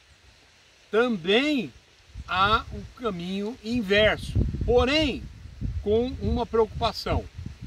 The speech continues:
de fazer a pecuária tão produtiva quanto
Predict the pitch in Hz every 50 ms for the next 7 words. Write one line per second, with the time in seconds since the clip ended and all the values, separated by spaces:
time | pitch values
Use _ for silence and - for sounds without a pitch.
0 | - - - - - 135 156 151 - - 160 156 135 117 127 151 175 202 226 247
1 | 262 - - - - - - - - - 165 175 - - 190 170 - - - 170
2 | 160 156 151 151 156 165 175 190 220 247 285 294 - _ _ - - - _ _
3 | _ 262 285 320 311 277 - 226 247 262 247 208 226 190 - - - 208 208 202
4 | 180 127 110 98 - - - - - - - - - - - - - 170 180 175
5 | 175 170 156 -